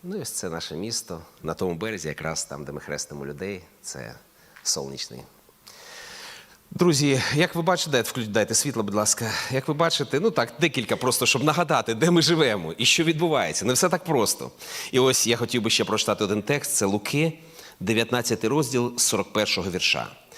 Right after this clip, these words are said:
Луки, дев'ятнадцятий розділ, сорок першого вірша. Я хочу показати приклад Ісуса Христа, який молився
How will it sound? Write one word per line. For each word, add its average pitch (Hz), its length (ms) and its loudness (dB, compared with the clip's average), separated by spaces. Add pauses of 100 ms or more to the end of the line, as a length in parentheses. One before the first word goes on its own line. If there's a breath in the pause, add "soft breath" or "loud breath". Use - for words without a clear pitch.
(260 loud breath)
Луки, 156 600 2
дев'ятнадцятий 101 680 0
розділ, 123 400 -2 (100)
сорок - 320 -2
першого 104 320 0
вірша. - 360 -2 (340 loud breath)
Я 147 80 6
хочу 185 400 2
показати 156 500 2
приклад 180 720 0
Ісуса 139 580 -2
Христа, - 580 -2 (420 soft breath)
який 92 500 -4
молився 92 760 0